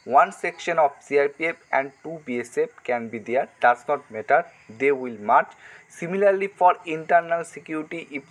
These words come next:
something major has happened, whether we should be thinking of deployment them, বিএসএফ, it's just an idea", he said। এবং দেখো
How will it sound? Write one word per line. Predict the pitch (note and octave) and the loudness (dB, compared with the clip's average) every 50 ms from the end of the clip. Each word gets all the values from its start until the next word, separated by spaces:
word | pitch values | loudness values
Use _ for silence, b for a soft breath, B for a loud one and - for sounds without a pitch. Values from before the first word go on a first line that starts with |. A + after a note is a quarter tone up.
| - D3+ | 0 2
something | C#3+ C#3+ C#3+ C#3+ - D3+ D3 C#3 C3 | 2 2 0 -6 -10 -8 -6 -4 -4
major | B2+ B2 C#3 C3+ C3 - - | -2 0 0 -2 -2 -2 -4
has | C3 B2+ - - A2+ | -4 -4 -4 -2 -2
happened, | A2+ - - D#3+ E3+ F#3 G3 - B B B B B B B _ C3 | -2 0 0 -2 -2 -2 -6 -14 B B B B B B B _ 2
whether | C#3 D#3+ D#3+ G3 F#3+ E3+ - - - D#3 | 2 4 4 4 2 2 -2 -10 -12 -10
we | D3+ D#3 D#3 D3+ - | -10 -8 -6 -8 -8
should | - - F#3 F3+ D#3+ D#3 D#3 | -6 -6 -8 -8 -8 -8 -10
be | D3 C3+ - - | -10 -10 -10 -12
thinking | - C3 C3 B2+ - D#3 D#3+ D#3+ - _ - B2 | -10 -10 -10 -10 -12 -14 -14 -14 -12 _ 2 2
of | B2 - - - | 2 2 0 -4
deployment | A#2+ A#2+ - _ C#3+ C3 B2+ B2+ B2+ B2+ B2 A2+ G#2+ | -4 -4 -2 _ -2 0 0 -2 -4 -6 -8 -2 0
them, | C3 D3 E3 E3 B2+ | 0 0 0 -2 -10
বিএসএফ, | A#2 A#2+ A#2+ A#2+ - - E3+ F3+ - _ _ _ _ _ | -8 -6 -6 -6 -4 -6 -8 -8 -8 _ _ _ _ _
it's | B2+ B2 A#2 _ - | -10 -10 -10 _ 0
just | D3+ E3 - - - - A#2+ | 0 0 0 -10 -6 -6 -6
an | A2 - _ A2 G#2 A2 | -6 -4 _ -2 0 0
idea", | G#2+ G#2 A#2+ D3 E3+ - - _ _ - | 0 -2 -2 -2 -2 -2 -8 _ _ -16
he | A#2 - - | -16 -16 -10
said। | - F2 - - _ B B B B B B B B B B - | -12 -12 -12 -12 _ B B B B B B B B B B -2
এবং | C#3 D3+ F3 F#3 E3+ | 2 2 2 4 4
দেখো | E3 D3+ - | 2 2 4